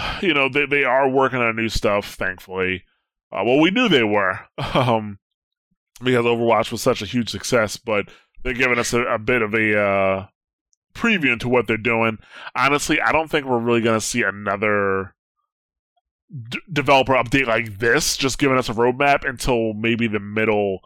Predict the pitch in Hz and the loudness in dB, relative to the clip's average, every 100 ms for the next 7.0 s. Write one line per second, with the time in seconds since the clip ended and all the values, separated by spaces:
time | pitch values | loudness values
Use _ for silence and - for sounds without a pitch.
0 | _ _ 135 131 123 139 - 139 131 123 | _ _ -6 -2 -2 -2 -2 -2 -2 -4
1 | 101 127 117 104 98 107 107 107 107 _ | -2 0 0 -4 -8 -4 -2 -2 -4 _
2 | _ _ 135 123 113 127 117 110 104 - | _ _ -2 -2 -2 -2 0 0 -2 -4
3 | 120 113 107 107 - 110 101 104 101 104 | -2 -2 0 -4 -2 -4 -2 -4 -4 -6
4 | 92 117 110 107 151 160 170 143 - 127 | -6 -4 -4 0 0 2 0 0 -2 0
5 | 127 107 117 110 113 113 101 120 117 107 | 0 0 -2 -2 0 0 0 -2 -4 -8
6 | 113 113 - 113 107 98 110 120 117 113 | -4 -4 -4 -6 -4 -2 0 2 2 0